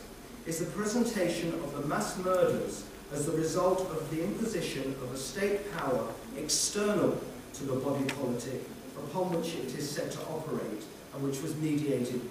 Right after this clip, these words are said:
through the bureau-, bureaucracy. This last point brings into relief Bauman's belief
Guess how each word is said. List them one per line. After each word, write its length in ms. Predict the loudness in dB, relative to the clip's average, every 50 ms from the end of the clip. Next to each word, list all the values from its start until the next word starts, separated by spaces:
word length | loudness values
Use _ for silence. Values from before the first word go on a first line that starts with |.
| -8 -10
through 180 | -6 -4 -2 -2
the 100 | -2 -2
bureau-, 460 | -4 -4 -2 -2 -2 -2 -2 -4 -4 -4
bureaucracy. 600 | -2 2 4 4 4 2 0 -4 -6 -6 -6 -6 -8 -8 -10 -12 -14 -14 -14 -16 -14 -14 -14 -12 -12 -12 -12 -12 -14 -14 -16 -14 -14 -14 -14 -14 -16 -16 -12 -4 0
This 260 | 2 2 2 2 4
last 380 | 6 8 8 8 6 4 2
point 260 | 2 2 4 4 4 2
brings 280 | 2 2 2 2 0
into 240 | 0 0 0 -2 -2
relief 520 | 0 0 2 2 4 4 2 2 0 -2
Bauman's 420 | 0 0 2 2 2 2 2 2 0
belief 500 | 0 0 0 2 2 2 2 2 2